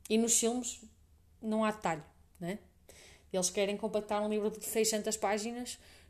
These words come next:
num, num filme com duas horas. É impossível, ok? Por exemplo, Outlander é das séries mais fiéis aos livros que eu conheço, mas mais fiéis mesmo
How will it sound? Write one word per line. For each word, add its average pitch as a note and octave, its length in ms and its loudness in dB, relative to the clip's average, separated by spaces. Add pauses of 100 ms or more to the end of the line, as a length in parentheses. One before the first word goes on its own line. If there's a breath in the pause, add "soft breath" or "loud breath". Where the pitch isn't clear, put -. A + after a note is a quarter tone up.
num, B3 560 0
num A#3+ 220 0
filme B3 280 0
com A#3+ 160 0
duas A#3 280 6
horas. E3+ 420 2
É B3 60 -4
impossível, A#3 500 2 (380)
ok? G#3 360 0 (380 loud breath)
Por A3 100 -4
exemplo, G#3+ 460 -2 (680 soft breath)
Outlander A#3 540 0 (840)
é G3 160 2
das F#3 220 2
séries F#3+ 300 2
mais G3 240 -2
fiéis F#3+ 280 0
aos F#3+ 140 2
livros F#3 240 -2
que - 60 -10
eu F#3 60 -2
conheço, G3 520 -4 (1400)
mas F3+ 240 0
mais F3 260 2
fiéis E3+ 380 -2
mesmo E3+ 380 2